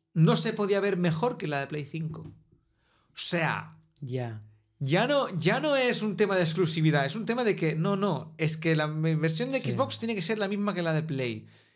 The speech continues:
Speaker 1: ¿Que la Xbox va mejor? Me da igual, tiene que ser igual. No puedes mejorarla. Y eso es, eso por contrato, ¿eh?
Speaker 2: Es fuerte, ¿eh?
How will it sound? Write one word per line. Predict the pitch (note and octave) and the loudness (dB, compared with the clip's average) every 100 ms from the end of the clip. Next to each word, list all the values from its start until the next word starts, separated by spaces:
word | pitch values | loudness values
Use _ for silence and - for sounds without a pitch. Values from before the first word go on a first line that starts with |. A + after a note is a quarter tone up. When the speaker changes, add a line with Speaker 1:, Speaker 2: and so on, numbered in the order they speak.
| _ - | _ 0
Speaker 1:
¿Que | F3 | 4
la | F#3+ | 4
Xbox | A3+ A#3+ C4 G#3+ | 2 -2 -2 0
va | A#3 | 0
mejor? | A3+ - D4 E3 D#3+ - - _ _ - | 0 2 2 0 -4 -12 -20 _ _ -6
Me | C3 C3 | -2 0
da | C#3+ | 0
igual, | B2+ A#2 G#2 G#2 - - | 0 2 2 -2 -6 -6
tiene | C#3 D#3 | -2 0
que | D#3 | 0
ser | D3 | 0
igual. | C3+ B2 A#2+ G#2+ - - _ _ _ - | 2 2 0 -4 -10 -20 _ _ _ 2
No | F#3 D#3+ | 4 4
puedes | E3+ F3 D#3 - | 4 4 4 0
mejorarla. | B2+ - B2 A#2 A2+ A2+ A2 G#2 - _ _ _ _ _ _ _ _ _ _ _ _ | -4 -2 -2 -2 -6 -10 -10 -14 -20 _ _ _ _ _ _ _ _ _ _ _ _
Y | C3+ | -2
eso | D3+ D#3+ A3 E3 | 0 0 -2 -2
es, | D#3+ - | -4 -4
eso | - D3 G3+ | -4 -4 -4
por | G#3 - | -4 -4
contrato, | B2+ G#2+ E3 E3 A2+ | -6 -4 -6 -6 -8
¿eh? | C3 - | -8 -10
Speaker 2:
Es | - | -10
fuerte, | C3+ A2+ A#2 | -8 -10 -10
¿eh? | A2+ | -12